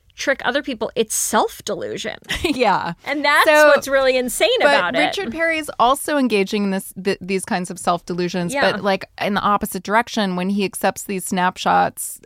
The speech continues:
Speaker 2: or these cutouts.
Speaker 1: As, like, just pictures of his girlfriend.
Speaker 2: I think the real point of it is that there are certain things that we want to believe in, right?
Speaker 1: A hundred percent. So Richard Perry was happy to receive these pictures,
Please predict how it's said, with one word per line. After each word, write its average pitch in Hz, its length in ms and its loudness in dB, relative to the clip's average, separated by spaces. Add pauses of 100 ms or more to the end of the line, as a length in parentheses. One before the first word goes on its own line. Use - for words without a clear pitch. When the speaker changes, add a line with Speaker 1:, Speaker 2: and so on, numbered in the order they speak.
Speaker 2:
or 190 100 0
these 175 400 -2 (140)
cutouts. 180 840 2 (180)
Speaker 1:
As, 226 200 -2
like, 240 200 -2
just - 220 -6
pictures 226 300 -8
of 208 100 -4
his 185 100 -6
girlfriend. 202 520 -2
Speaker 2:
I 208 80 -2
think 233 200 0
the 233 80 0
real 220 180 2
point 220 240 -2
of 196 60 -2
it 190 100 -2
is 185 300 -4
that 170 340 0 (380)
there 180 180 0
are 190 60 -2
certain 190 320 -6
things 180 240 -6
that - 120 -6
we 180 120 -2
want 165 300 -6
to - 60 -18
believe 143 380 -10
in, - 320 -12
right? 165 360 -4
Speaker 1:
A 240 40 -6
hundred 233 420 -6
percent. 269 420 -6
So 226 200 0
Richard 226 340 -2
Perry 240 240 -2
was 196 140 -6
happy 226 300 -4
to 240 80 -4
receive 220 340 -8
these 233 180 -10
pictures, 196 600 -4